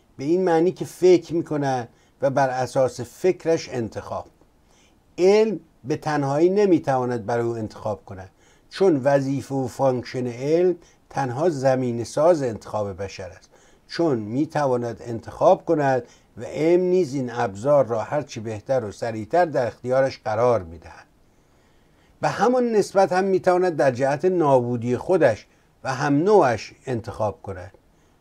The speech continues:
به قول یه نویسنده نروژی که می‌گوید: "انسان تنها موجودی است که برخلاف منافع و بقای خودش رفتار می‌کند."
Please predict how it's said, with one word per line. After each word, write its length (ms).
به 80
قول 200
یه 160
نویسنده 640
نروژی 500
که 140
می‌گوید: 560
"انسان 600
تنها 360
موجودی 640
است 120
که 80
برخلاف 680
منافع 760
و 100
بقای 500
خودش 420
رفتار 460
می‌کند." 580